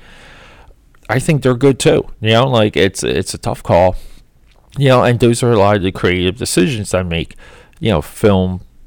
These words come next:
audiences, like, film going, somewhat frustrating. But look, look. <laughs> I can keep going. Everyone, we're doing Terminator Salvation next. Another legendary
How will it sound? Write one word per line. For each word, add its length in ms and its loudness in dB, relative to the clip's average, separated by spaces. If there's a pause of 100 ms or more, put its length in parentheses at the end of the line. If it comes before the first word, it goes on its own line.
(200)
audiences, 560 -2
like, 140 -8
film 260 -4
going, 520 -2 (180)
somewhat 320 -8
frustrating. 680 -6
But 160 0
look, 280 -2
look. 240 -4 (760)
<laughs> 720 -20
I 120 2
can 140 2
keep 160 2
going. 260 0 (840)
Everyone, 440 2 (420)
we're 180 2
doing 440 2
Terminator 600 -2
Salvation 840 -4
next. 480 -14 (240)
Another 440 2
legendary 800 -2